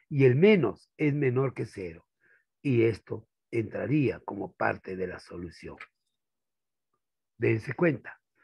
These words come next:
Ahora, el otro, profesor, sería un, por ejemplo, menos cinco. Vamos a tomar menos cinco. Perfecto, menos cinco.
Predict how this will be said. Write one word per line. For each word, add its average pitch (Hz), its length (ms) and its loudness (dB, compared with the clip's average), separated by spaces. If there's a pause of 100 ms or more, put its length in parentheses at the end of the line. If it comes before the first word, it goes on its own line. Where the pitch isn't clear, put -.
(300)
Ahora, 139 420 0
el 160 200 6
otro, 165 300 4
profesor, 151 580 -2 (220)
sería 156 680 4
un, 185 240 2
por 180 160 2
ejemplo, 143 520 -2 (380)
menos 165 540 4
cinco. - 480 -12 (120)
Vamos 196 280 -4
a 151 100 -4
tomar 131 380 0 (420)
menos 156 520 6
cinco. - 480 -14 (640)
Perfecto, 139 680 0 (340)
menos 139 480 2
cinco. - 440 -20